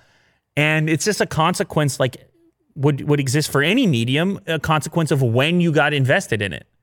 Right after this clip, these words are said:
when you were publishing and how consistent you remain. So here are some statistics.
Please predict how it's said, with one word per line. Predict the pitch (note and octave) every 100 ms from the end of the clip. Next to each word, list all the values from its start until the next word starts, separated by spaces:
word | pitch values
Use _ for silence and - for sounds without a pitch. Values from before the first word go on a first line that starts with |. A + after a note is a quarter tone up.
| _ _ -
when | A#2+ A#2+ D3
you | D3+ D3+
were | C#3+
publishing | - B2+ C3+ C#3+ C#3
and | A#2+
how | B2
consistent | A#2+ A#2+ C3+ B2+ A#2+ A#2
you | A#2
remain. | A2 A2+ G#2+ D2 - _ _ _ _ _ _ _ _
So | - D3+
here | C#3+ F#3+
are | A3+
some | A3 E3+
statistics. | - C3 D#3 C#3+ - G#2+ -